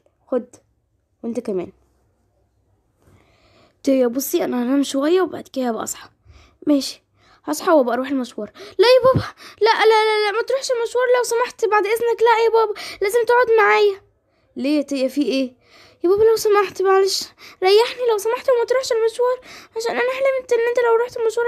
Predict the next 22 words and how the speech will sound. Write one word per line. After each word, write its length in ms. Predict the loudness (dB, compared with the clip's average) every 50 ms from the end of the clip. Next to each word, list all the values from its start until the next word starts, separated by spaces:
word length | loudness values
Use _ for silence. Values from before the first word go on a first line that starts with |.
| -2
هيحصل 200 | -4 -6 -8 -8
حاجة. 220 | -4 -4 -4 -4 -6 -14 -18 -16 -6 -4
لو 60 | -2
سمحت 340 | 0 2 2 2 2 4 2
يا 60 | 4
بابا، 320 | 4 4 4 2 2 -2 -4 -4 -18 -18 _ -6
ما 60 | -4
تروحش 280 | 0 0 -2 0 0 0
المشوار. 580 | 0 0 0 2 2 2 4 4 2 0 -2 -4 _ _ _ _ _ _ _ _ _ _ _ _ _ _ _ _ _ _ _ _ _ _ -8
ماشي 280 | -4 -4 -4 -4 -4 -6
يا 60 | -8
تيا، 220 | -6 -4 -6 -6
خلاص. 540 | -6 -4 -4 -2 -2 -4 -6 -12 -20 -20 -20 _ _ _ _ _ _ _ _ _ _ _ _ _ _ _ _ _ _ _ _ _ _ _ _ _ _ _ _ _ _ _ _ _ _ 2 2
أيوة، 240 | 2 2 2 -2 -16 -18 _ _ -20 -20 -20 -14 -8 -6
أنا 100 | -6 -2
كده 200 | 0 -2 -2 0
خلاص 360 | -4 -2 -2 -2 -2 -4 -6
أقنعته 460 | -16 -16 -6 -2 -2 -2 0 0 -2
إن 80 | -2 -2
هو 100 | -2 -2
ما 120 | -2 -4
ينزلش. 520 | -4 -8 -8 -10 -14 -14 -14 -16 -18 -18